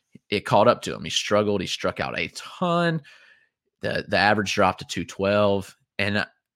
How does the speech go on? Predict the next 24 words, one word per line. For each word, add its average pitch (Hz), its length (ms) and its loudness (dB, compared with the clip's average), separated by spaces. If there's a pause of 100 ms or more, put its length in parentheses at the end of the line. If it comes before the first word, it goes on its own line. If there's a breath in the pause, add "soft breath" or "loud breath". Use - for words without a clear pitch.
(220)
I 98 180 4
said, 95 340 -4
"Well, 104 380 0
I 92 80 0
chalked - 300 0
it - 20 -2
up - 80 -6
to - 80 -20
covid. 170 380 6
There 120 100 6
was 104 160 2
a 107 40 4
lot 104 160 4
of 107 60 0
other 104 160 2
things 101 320 -4
he 98 80 -4
was - 140 -8
dealing 113 300 -2
with. 104 180 2
There's 92 180 -4
no 92 140 -8
in-game 92 320 -8
video." 160 500 2